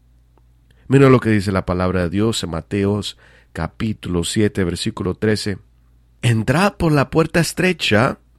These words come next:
porque ancha es la puerta y espacioso el camino que lleva a la perdición, y muchos son lo que, los que entran por ella.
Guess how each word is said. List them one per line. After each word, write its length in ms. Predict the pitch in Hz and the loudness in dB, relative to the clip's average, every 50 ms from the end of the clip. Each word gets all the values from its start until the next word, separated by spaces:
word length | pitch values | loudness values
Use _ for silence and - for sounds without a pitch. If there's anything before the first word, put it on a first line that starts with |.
| _ _ _ _ _ _ _ _ _ _ _ _ | _ _ _ _ _ _ _ _ _ _ _ _
porque 420 | - 120 117 113 - - 131 - - | 0 0 0 0 0 -4 -6 -6 -4
ancha 520 | - 143 143 143 156 156 - 151 139 135 147 | -2 0 0 0 0 -2 -2 -2 -2 -2 -2
es 400 | - - 120 110 107 117 117 110 | -2 -2 -2 0 -2 -2 -2 -4
la 180 | 107 104 - | -4 -6 -6
puerta 580 | - - - 95 90 87 85 - - 92 90 90 | -6 -6 -4 -4 -2 -4 -4 -6 -6 -6 -6 -4
y 60 | 87 | -6
espacioso 720 | 85 - - - 87 90 87 - 110 113 117 113 - 127 123 | -6 -8 -6 -6 -6 -6 -6 -4 -4 -4 -2 -2 -4 -4 -6
el 80 | 117 | -4
camino 580 | - 120 113 104 95 98 95 92 92 101 98 - | -4 -6 -6 -4 -6 -6 -6 -4 -4 -4 -4 -4
que 160 | - 87 82 | -6 -6 -6
lleva 380 | 87 95 95 95 95 95 104 98 | -4 -2 -2 -2 -2 -2 -2 -2
a 40 | |
la 180 | 95 98 95 - | -2 -4 -4 -4
perdición, 800 | - 92 87 87 87 98 98 - - 131 123 123 123 110 87 82 - _ _ _ _ _ _ _ _ _ _ _ _ _ _ _ _ | -6 -6 -6 -4 -4 -6 -6 -4 -2 -2 0 0 -2 -2 -6 -10 -16 _ _ _ _ _ _ _ _ _ _ _ _ _ _ _ _
y 120 | - 117 101 | -2 -2 0
muchos 560 | 95 92 98 113 123 - - 143 123 - - | 0 0 0 0 0 0 0 -2 -2 -2 -2
son 320 | - 104 98 98 104 104 | -2 -2 0 0 -2 -2
lo 160 | 104 98 92 | -2 -4 -4
que, 360 | - - 92 92 92 98 - - _ _ _ _ | -6 -8 -6 -6 -6 -6 -8 -12 _ _ _ _
los 260 | - - 95 87 82 | -8 -6 -6 -6 -6
que 280 | - - 87 87 - - | -8 -8 -8 -8 -8 -6
entran 540 | - 98 98 101 101 - 104 101 101 101 101 | -6 -6 -6 -6 -6 -6 -4 -4 -4 -4 -6
por 220 | - 101 95 92 | -6 -6 -4 -4
ella. 520 | 90 90 90 87 82 69 - - - - | -2 -4 -4 -6 -8 -10 -14 -18 -20 -20